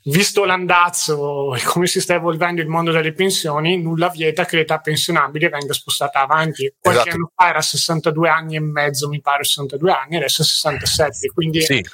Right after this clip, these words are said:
Speaker 2: considerate poi che il, il governo con la legge di stabilità del duemiladiciassette si è riservato la possibilità di innalzare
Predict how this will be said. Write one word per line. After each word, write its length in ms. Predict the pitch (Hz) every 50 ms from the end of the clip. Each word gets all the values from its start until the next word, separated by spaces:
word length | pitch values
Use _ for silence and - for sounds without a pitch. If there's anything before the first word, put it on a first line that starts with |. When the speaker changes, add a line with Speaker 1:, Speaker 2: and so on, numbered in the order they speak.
| - _
Speaker 2:
considerate 680 | - - 107 104 - - 113 110 110 117 131 - 143 131
poi 260 | - 113 107 113 117
che 380 | - - 104 98 98 95 95 85
il, 240 | 87 98 98 92 92 -
il 180 | - 104 101
governo 400 | 95 107 101 98 101 101 104 104 95
con 100 | 104 95
la 60 | 92
legge 220 | 95 95 90 95
di 100 | 90 92
stabilità 500 | 87 - - 95 92 92 95 92 - 95
del 160 | 90 92 92 92
duemiladiciassette 1200 | 95 92 95 95 95 95 92 95 - - 87 - - - 104 107 104 - _ 104 101 101 95 95 - _ _ _ _
si 160 | - - -
è 40 | 101
riservato 680 | 98 101 101 98 101 95 95 92 101 98 95 - - 101
la 120 | 98 92 90
possibilità 760 | - 101 95 - - 101 92 98 95 95 92 - - 104
di 220 | 101 98 98 95 95
innalzare 1000 | 98 98 98 98 95 95 98 - - 120 107 104 95 90 87 82 82 82 76